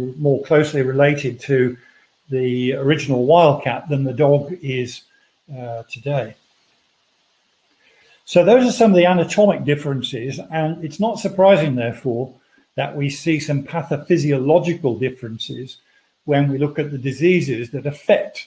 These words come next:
the feline ear. And these are probably the main diseases that we see. We see middle ear polyps, we see tumors that develop in the external ear,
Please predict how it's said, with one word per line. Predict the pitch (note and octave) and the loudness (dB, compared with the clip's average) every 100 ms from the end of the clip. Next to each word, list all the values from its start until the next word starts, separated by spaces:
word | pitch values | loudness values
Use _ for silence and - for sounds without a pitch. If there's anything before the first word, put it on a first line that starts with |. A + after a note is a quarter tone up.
| E3 | -4
the | C#3 C3+ | -2 -2
feline | A#2+ - C#3 C3 B2 B2 | -6 -2 0 0 -4 -6
ear. | D#3+ E3 C3 - _ _ _ _ _ _ _ _ _ _ _ _ _ - | -4 -2 -2 -4 _ _ _ _ _ _ _ _ _ _ _ _ _ -4
And | F3+ F3 F3+ D#3 - _ _ _ - | 2 4 4 0 -8 _ _ _ -2
these | D3 B3 G#3+ | 2 4 6
are | F3+ D#3+ | 6 6
probably | D#3 - G3+ A3 G#3 D#3 D3+ | 4 -2 4 6 6 4 4
the | C#3+ | 2
main | C#3+ E3 E3+ | 2 0 0
diseases | C3+ B2 E3 C#3 B2 | -4 -2 0 0 -4
that | A2+ D3 | -6 -8
we | C3+ | -8
see. | A#2+ - D#3+ A2+ | -8 -4 -2 -2
We | A#2 | -6
see | A#2 C3+ A#2+ | -8 -8 -6
middle | C#3 D#3 | -4 -2
ear | B2+ A#2+ - | -4 -4 2
polyps, | F3+ G3 - - - _ _ _ _ | 4 4 -2 -14 -16 _ _ _ _
we | C3 B2 B2 | -8 -6 -6
see | - C3+ B2 | -6 -6 -6
tumors | - E3+ E3 D3+ D3 A#2+ A#2+ | 2 4 4 4 2 0 -2
that | C3 - | -4 -2
develop | C3+ D3 C#3+ C#3 | 0 4 2 2
in | B2+ | -2
the | B2 C3+ | 0 0
external | - - D#3+ C#3 C3 | 0 0 0 2 -2
ear, | B2+ C#3 C#3+ B2+ | -4 0 0 0